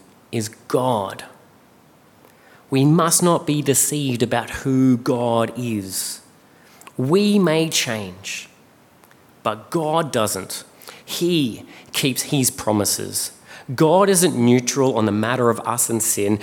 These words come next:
He doesn't entice us to sin and hope that we will fail.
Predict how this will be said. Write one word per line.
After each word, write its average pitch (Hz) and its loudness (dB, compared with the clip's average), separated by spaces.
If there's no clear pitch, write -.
He 143 0
doesn't 151 4
entice 143 0
us 147 -4
to 127 -2
sin 107 0
and 107 -6
hope 165 -2
that - -2
we 123 2
will 120 2
fail. 90 -10